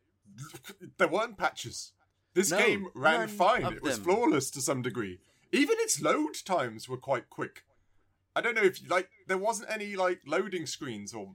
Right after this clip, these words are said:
Speaker 1: many
Speaker 2: I had
Speaker 1: loading
Speaker 2: s-,
Speaker 1: Go on.
Speaker 2: okay, not a lot, some. The one that impressed me the most was when you pick a shop at the
Speaker 1: Yes.
Speaker 2: island menu.
Speaker 1: Yeah.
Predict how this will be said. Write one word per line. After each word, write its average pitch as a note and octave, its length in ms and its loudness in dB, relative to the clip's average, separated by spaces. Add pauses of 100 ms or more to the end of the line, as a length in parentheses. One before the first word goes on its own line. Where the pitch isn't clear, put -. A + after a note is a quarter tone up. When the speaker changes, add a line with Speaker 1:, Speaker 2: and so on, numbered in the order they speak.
(140)
Speaker 1:
many C3+ 240 -4
Speaker 2:
I C#3 60 0
had F#3 140 4
Speaker 1:
loading - 40 -2 (120)
Speaker 2:
s-, - 500 -10 (640)
Speaker 1:
Go F#3 80 6
on. - 60 6
Speaker 2:
okay, D#3+ 260 2
not E3+ 440 0
a F3 100 2
lot, C3+ 460 4
some. C3 460 0 (400)
The C#3 60 -10
one E3 220 0
that D#3 120 4
impressed D3 420 -2
me D3 140 -2
the B2+ 120 -2
most A#2+ 460 6
was A#2+ 220 -6
when C3 240 -4
you C3 140 -8
pick - 420 -4
a D3+ 60 -4
shop - 440 -2 (520)
at C#3 80 2
the B2 80 4
Speaker 1:
Yes. C#3 100 0
Speaker 2:
island C3+ 320 0
menu. C3+ 400 -4 (220)
Speaker 1:
Yeah. G2 180 -2